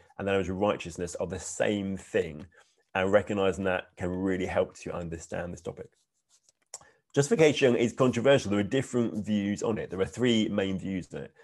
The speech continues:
The kind of standard Protestant view is what I described in the opening definition there. It's a legal declaration. It's God acting as judge, declaring that we are righteous in this right legal standing before him. And that isn't an injustice because it's the work of Christ, which is the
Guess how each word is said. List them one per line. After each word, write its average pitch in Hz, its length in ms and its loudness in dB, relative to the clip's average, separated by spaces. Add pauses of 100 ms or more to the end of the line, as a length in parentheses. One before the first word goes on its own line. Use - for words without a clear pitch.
(380)
The 117 80 2
kind 135 120 4
of - 80 4
standard 165 460 2
Protestant - 480 -2
view 90 220 0
is 104 260 0
what 107 200 4
I 101 120 6
described 98 640 -2
in 95 120 -6
the 95 140 -2
opening 92 400 -4
definition 92 520 -8
there. 71 140 -12 (160)
It's 95 140 -8
a 98 60 2
legal 113 600 2
declaration. 82 640 -6 (200)
It's 87 180 -12
God 113 400 6 (320)
acting 110 360 0
as 110 120 0
judge, 87 420 -4
declaring 95 400 0
that 92 160 -2
we 101 220 0
are 92 120 4
righteous 92 640 -2
in 90 160 -8
this 87 220 -10
right 90 440 -4
legal 92 420 -6
standing 90 540 -6
before 82 360 -10
him. - 140 -18 (680)
And 104 100 0
that - 140 2
isn't 123 180 2
an 107 120 2
injustice 104 840 -2
because 90 260 -6
it's - 120 -10
the 98 80 -2
work 98 340 4
of 92 140 -10
Christ, 92 500 -2
which 85 220 -10
is 87 160 -8
the 95 280 -4